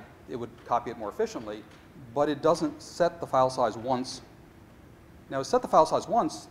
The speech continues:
there are no pages behind it, so there's no security, there's no data being leaked. This isn't the,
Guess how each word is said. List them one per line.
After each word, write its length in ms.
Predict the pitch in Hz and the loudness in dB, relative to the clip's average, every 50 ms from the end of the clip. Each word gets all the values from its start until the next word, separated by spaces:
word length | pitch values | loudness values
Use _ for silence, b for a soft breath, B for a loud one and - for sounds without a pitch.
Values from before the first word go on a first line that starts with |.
| - - | -12 -4
there 100 | - 135 | -2 0
are 60 | 131 | 2
no 140 | 127 143 165 | 2 2 0
pages 400 | 160 - 156 160 160 139 120 113 | 0 0 -2 -2 -2 -2 -6 -8
behind 320 | 113 113 117 139 127 110 110 | -6 -4 0 0 0 0 -2
it, 100 | 110 - | -6 -8
so 80 | - | -10
there's 140 | 117 117 117 | -10 -8 -6
no 100 | 127 120 | -6 -6
security, 400 | 120 - 127 - 139 127 123 117 | -8 -10 -10 -6 -6 -4 -4 -4
there's 160 | 117 117 113 | -8 -8 -8
no 180 | 127 120 117 113 | -6 -6 -6 -8
data 280 | 110 113 120 127 123 120 | -6 -6 -6 -4 -4 -6
being 260 | 107 110 107 107 135 | -6 -8 -8 -8 -6
leaked. 280 | 147 120 107 - - - - - - - - - - - - - - - - - - - - - - - - - - - - - - - - - - - - - - - - - - - - - - - - - - 135 | -8 -8 -10 -12 -18 -20 -20 -20 -20 -20 -20 -20 -20 -20 -20 -20 -20 -20 -20 -20 -20 -20 -20 -20 -20 -20 -20 -20 -20 -20 -20 -20 -20 -20 -20 -20 -20 -20 -20 -20 -20 -20 -20 -20 -20 -20 -20 -20 -20 -20 -20 -18 -8 -4
This 180 | 185 247 - | -4 -2 -2
isn't 300 | 247 233 226 262 233 - | -2 -2 -2 -2 -2 -2
the, 100 | 196 175 | -4 -6